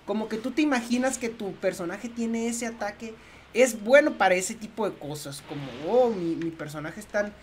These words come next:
épico que con su sola barra ahí, con un solo movimiento de mano, causa ahí una explosión. Eso, pues bueno,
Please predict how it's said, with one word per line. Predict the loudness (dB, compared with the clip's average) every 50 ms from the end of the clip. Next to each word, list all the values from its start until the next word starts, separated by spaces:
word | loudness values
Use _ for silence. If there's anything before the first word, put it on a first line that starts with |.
| -20 -20 -14 -8
épico | -6 -6 -6 -6 -4 -4 -4 -4
que | -6 -6
con | -4 -4 -4 -4
su | -4 -8 -8 -8
sola | -4 -2 0 2 2 4 6 6 6 4 4 0 -4 -8 -14 -18 -20 -20 -20 -20 -20 -20 -20 -16 -8 -2
barra | 0 0 0 0 0 0 0
ahí, | 0 0 0 -2 -2 -2 -2
con | -4 -4 -4 -4
un | -6 -6
solo | -6 -8 -8 -6 -6
movimiento | -4 -4 -4 -4 -4 -4 -6 -6 -8 -8 -8
de | -6 -6
mano, | -4 -4 -4 -4 -6 -8 -10 -8
causa | -6 -6 -6 -6 -6 -6
ahí | -4 -4 -4
una | -6 -8 -8
explosión. | -10 -10 -12 -14 -14 -12 -12 -10 -10 -10 -10 -8 -6 -6 -6 -6 -10 -12 -14 -14
Eso, | -12 -12 -8 -8 -8 -8 -8 -10 -18 -20 -20 -20 -20 -20 -12 -8
pues | -6 -2
bueno, | 2 4 4 4 4 0